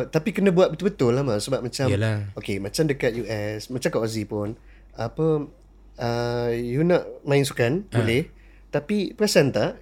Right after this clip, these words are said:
Speaker 1: dia orang akan bagi scholarship untuk
Speaker 2: Yes.
Speaker 1: masuk universiti, main sukan,
Speaker 2: Yes.
Speaker 1: tapi dia orang pentingkan academic elements tu.
Speaker 2: Yep, yep.
Speaker 1: So, to become a very good footballer,
Speaker 2: Hmm.
Speaker 1: dengan adanya knowledge, kata, okey, why you do, apa, kenapa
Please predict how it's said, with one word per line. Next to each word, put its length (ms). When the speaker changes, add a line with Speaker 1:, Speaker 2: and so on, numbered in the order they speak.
Speaker 1:
dia 200
orang 120
akan 160
bagi 180
scholarship 800
untuk 240
Speaker 2:
Yes. 80
Speaker 1:
masuk 160
universiti, 400
main 200
sukan, 520
Speaker 2:
Yes. 320
Speaker 1:
tapi 180
dia 140
orang 240
pentingkan 420
academic 400
elements 460
tu. 100
Speaker 2:
Yep, 140
yep. 180
Speaker 1:
So, 480
to 80
become 260
a 80
very 320
good 240
footballer, 640
Speaker 2:
Hmm. 260
Speaker 1:
dengan 380
adanya 420
knowledge, 300
kata, 320
okey, 220
why 260
you 160
do, 240
apa, 220
kenapa 380